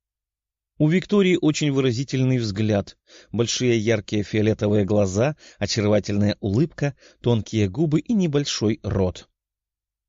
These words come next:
Всё на её лице было идеальным, отчего многие уставились на девушку, позабыв все рамки приличия.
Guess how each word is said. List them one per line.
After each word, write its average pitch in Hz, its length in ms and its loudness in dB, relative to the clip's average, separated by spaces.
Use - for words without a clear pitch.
Всё - 440 -2
на 107 260 0
её 98 160 0
лице 104 380 0
было 120 360 2
идеальным, 101 920 -2
отчего 117 440 0
многие 117 480 0
уставились 101 540 -2
на 98 120 0
девушку, 123 500 -4
позабыв 170 480 0
все - 240 -2
рамки 117 320 0
приличия. 98 720 -2